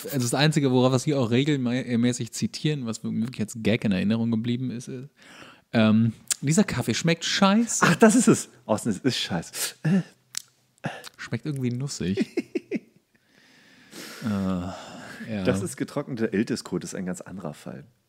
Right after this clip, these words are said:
Speaker 2: Ach nee, das ist, äh,
Speaker 1: Das ist die nackte Kanone,
Speaker 2: ach, die
Speaker 1: dreiunddreißig
Speaker 2: sind immer
Speaker 1: Dritte.
Speaker 2: dicht dran, diese Szenen.
Speaker 1: Ja.
Speaker 2: Also diese Szene, diese
Speaker 1: Ja,
Speaker 2: Kaffeeszene
Speaker 1: ja.
Speaker 2: ist dicht dran. So. Ja. <laughs> Äh,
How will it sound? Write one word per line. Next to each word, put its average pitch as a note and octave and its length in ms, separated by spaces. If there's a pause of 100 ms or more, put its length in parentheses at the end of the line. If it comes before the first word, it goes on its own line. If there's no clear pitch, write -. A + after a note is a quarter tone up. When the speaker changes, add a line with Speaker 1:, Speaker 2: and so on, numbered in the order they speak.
(280)
Speaker 2:
Ach G2+ 120
nee, G2+ 120
das G#2+ 160
ist, A2+ 200
äh, G#2 240
Speaker 1:
Das F#2+ 140
ist - 340
die A2 40
nackte F#2 240
Kanone, F#2+ 400
Speaker 2:
ach, G2+ 220
die A#2+ 100
Speaker 1:
dreiunddreißig A#2+ 260
Speaker 2:
sind A#2 160
immer A2+ 100
Speaker 1:
Dritte. A2 100
Speaker 2:
dicht A2 180
dran, A2 160
diese F#2 200
Szenen. E2 360 (400)
Speaker 1:
Ja. G#3+ 340 (1000)
Speaker 2:
Also F2 200
diese G#2 240
Szene, D#2+ 380
diese G2 200
Speaker 1:
Ja, G#2+ 140
Speaker 2:
Kaffeeszene A2 520
Speaker 1:
ja. F#2+ 80
Speaker 2:
ist F#2+ 80
dicht - 180
dran. E2+ 200 (200)
So. - 280 (1300)
Ja. F2 160
<laughs> - 60 (640)
Äh, G3+ 560